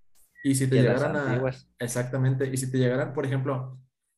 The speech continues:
Speaker 1: si al, al, al, al chico que te cuento que le dieron esa patada hubiera traído una concha de las nuevas,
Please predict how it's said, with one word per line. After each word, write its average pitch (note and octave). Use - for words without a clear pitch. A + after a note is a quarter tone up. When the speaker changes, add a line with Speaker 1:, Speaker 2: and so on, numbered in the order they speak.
Speaker 1:
si -
al, C#3
al, C#3
al, C3
al C3
chico C#3
que C3
te B2+
cuento B2+
que A#2+
le A2
dieron C#3
esa -
patada B2+
hubiera C3
traído B2+
una D3
concha D3
de D#3
las B2+
nuevas, F3+